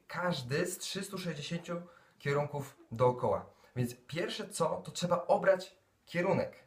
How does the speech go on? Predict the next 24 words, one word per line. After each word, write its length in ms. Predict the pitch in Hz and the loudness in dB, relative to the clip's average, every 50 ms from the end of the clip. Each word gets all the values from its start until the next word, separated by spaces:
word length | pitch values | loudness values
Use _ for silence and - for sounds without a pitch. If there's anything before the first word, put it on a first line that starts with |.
| _ _ _ _ _ _ _ _ _ _ - | _ _ _ _ _ _ _ _ _ _ -6
Jeżeli 360 | 127 127 147 147 151 151 131 | -4 -4 -4 -4 -4 -4 -4
wiesz, 380 | 123 143 180 170 139 120 - - | -4 0 2 2 2 2 0 -6
że 140 | 113 120 | -10 -10
trzeba 220 | - - 131 127 123 | -6 2 4 4 6
jechać 200 | 120 120 113 - | 6 4 2 -2
w 100 | - - | -2 2
tamtą 320 | - 139 170 180 185 185 | 4 4 4 4 0 -6
stronę, 500 | 185 - - 151 127 113 113 - 226 233 - - _ _ _ _ _ _ _ _ _ _ _ _ - | -6 -2 4 4 4 6 6 4 2 0 -6 -14 _ _ _ _ _ _ _ _ _ _ _ _ -2
to 420 | - 156 156 156 156 156 - - - - _ _ _ _ _ _ _ _ _ _ _ _ _ _ - | 2 4 4 4 4 2 -2 -8 -16 -20 _ _ _ _ _ _ _ _ _ _ _ _ _ _ -6
nieważne, 440 | 143 156 175 180 240 220 175 170 139 | -2 0 2 4 4 4 4 2 2
czy 300 | - - 156 147 139 127 | 0 -2 -2 0 0 0
pojedziesz 600 | - - 143 147 151 143 123 113 107 - - - | 0 2 2 4 4 4 2 2 -2 -4 -6 -8
w 120 | - - - | -10 -4 4
ten 360 | 127 120 120 123 127 135 139 | 6 8 8 8 6 4 2
sposób, 440 | - - 151 151 151 170 170 - - | 0 -2 -2 -2 0 -2 -6 -10 -8
czy 140 | - 127 120 | -8 -8 -8
w 80 | - | -2
ten 220 | - 127 123 131 131 | 0 2 2 2 2
sposób, 420 | - 156 151 - - 151 131 - | 0 -8 -8 -8 -8 -10 -8 -8
z 120 | - - | -8 -8
każdym 640 | - - - 139 151 175 190 190 190 175 175 180 175 | -8 -8 -8 -8 -6 -4 -2 -2 -2 -2 -2 -4 -4
dniem 340 | 151 143 135 147 165 180 175 | -4 -2 0 2 2 2 2
będziesz 360 | - 156 170 165 - 165 143 | 2 0 -2 -2 -4 -6 -8
bliżej 540 | 131 131 170 180 190 143 131 160 220 233 | -6 -8 -6 -6 -6 0 0 0 0 0